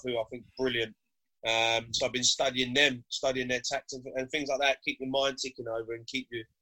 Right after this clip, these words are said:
you know, try and create some stuff, write stuff down. And then if you're a young player,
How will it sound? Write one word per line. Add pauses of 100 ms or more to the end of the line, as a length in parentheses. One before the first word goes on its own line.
(320)
you
know,
try
and
create
some
stuff,
write
stuff (100)
down.
And
then (400)
if
you're
a
young
player,